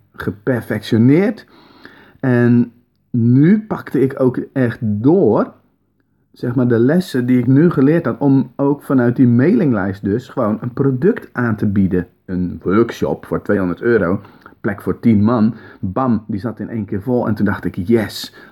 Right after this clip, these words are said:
nu heb ik het voor elkaar. Nu weet ik hoe het werkt.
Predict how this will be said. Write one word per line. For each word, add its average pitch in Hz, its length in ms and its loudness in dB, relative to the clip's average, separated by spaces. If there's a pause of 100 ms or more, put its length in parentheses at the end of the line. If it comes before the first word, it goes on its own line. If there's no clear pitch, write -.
nu 135 480 4
heb 151 120 -2
ik 117 100 -6
het 120 120 -8
voor 120 200 -4
elkaar. 101 320 -2
Nu 123 260 4
weet 127 320 2
ik 123 280 -2 (260)
hoe 113 240 0
het 107 100 -2
werkt. 98 460 -2